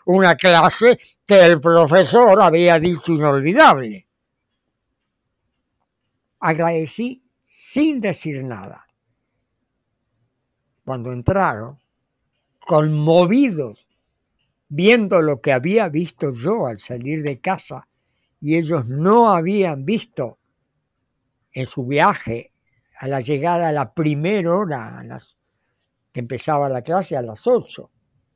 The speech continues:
Entonces comprendieron.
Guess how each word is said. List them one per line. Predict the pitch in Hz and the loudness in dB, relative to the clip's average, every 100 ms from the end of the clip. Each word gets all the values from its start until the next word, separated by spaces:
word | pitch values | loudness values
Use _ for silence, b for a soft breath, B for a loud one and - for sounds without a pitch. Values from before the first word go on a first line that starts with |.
| _ _ _ _ _ _ _ _ _ _ _ _ _ _ _ _ _ _ _ _ _ _ _ _ _ | _ _ _ _ _ _ _ _ _ _ _ _ _ _ _ _ _ _ _ _ _ _ _ _ _
Entonces | 147 135 156 165 180 | -14 -8 -8 -8 -12
comprendieron. | 147 113 110 120 170 117 - | -12 -12 -14 -10 -8 -8 -12